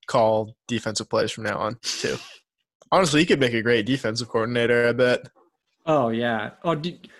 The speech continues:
Speaker 2: Peyton Manning would be a great defensive coordinator in the X F L.
Speaker 1: Yes.
Speaker 2: Because you can talk to your defense the whole time. Or I guess
Speaker 1: <laughs>
Speaker 2: offensive coordinator.
Speaker 1: Like Sean McVay and Jared Goff.
Speaker 2: Yeah.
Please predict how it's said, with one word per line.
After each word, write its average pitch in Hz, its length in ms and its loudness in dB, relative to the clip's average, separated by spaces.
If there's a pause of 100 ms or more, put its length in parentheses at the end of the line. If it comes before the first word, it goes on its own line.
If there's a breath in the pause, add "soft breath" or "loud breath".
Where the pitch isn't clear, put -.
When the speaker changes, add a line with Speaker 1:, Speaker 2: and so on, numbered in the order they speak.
(280 soft breath)
Speaker 2:
Peyton 226 240 2
Manning 190 540 2 (640)
would 143 200 -4
be 156 140 4
a 139 40 2
great 151 280 0
defensive 151 480 -4
coordinator 139 540 0
in 127 240 -4
the 117 460 -2
X 135 240 -6
F 117 200 -4
L. 110 260 -6 (1120)
Speaker 1:
Yes. - 220 -4
Speaker 2:
Because 170 180 4
you 185 80 6
can 180 200 4
talk 175 300 2
to 185 80 2
your 156 120 4
defense 156 420 0
the 139 100 0
whole 139 180 0
time. 147 400 0
Or 208 140 4
I 233 80 6
guess 220 220 4
Speaker 1:
<laughs> 156 40 -2
Speaker 2:
offensive 160 500 0
coordinator. 139 680 0 (320 loud breath)
Speaker 1:
Like 131 200 4
Sean 123 260 0
McVay 110 340 -2
and 104 80 -6
Jared 107 260 -4
Goff. 107 360 -4 (160)
Speaker 2:
Yeah. 110 300 -2